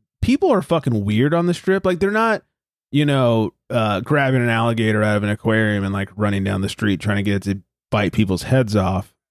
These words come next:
They're, like, in the corner doing cocaine dressed up as Spider-Man.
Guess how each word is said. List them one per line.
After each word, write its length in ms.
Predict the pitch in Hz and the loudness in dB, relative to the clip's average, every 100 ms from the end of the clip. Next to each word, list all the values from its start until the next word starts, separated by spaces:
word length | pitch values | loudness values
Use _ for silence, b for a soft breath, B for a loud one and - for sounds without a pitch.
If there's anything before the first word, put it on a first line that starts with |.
| - | -2
They're, 100 | 180 | 0
like, 200 | 214 185 | 2 2
in 80 | 202 | 0
the 80 | |
corner 320 | 170 160 156 147 | 0 0 2 2
doing 260 | 143 135 | 2 2
cocaine 480 | 127 123 - 123 117 | 2 0 2 2 2
dressed 320 | 104 110 - | 4 2 2
up 120 | 135 | -2
as 80 | 95 | -2
Spider-Man. 600 | - 101 95 80 - - | -2 -2 -2 -6 -8 -12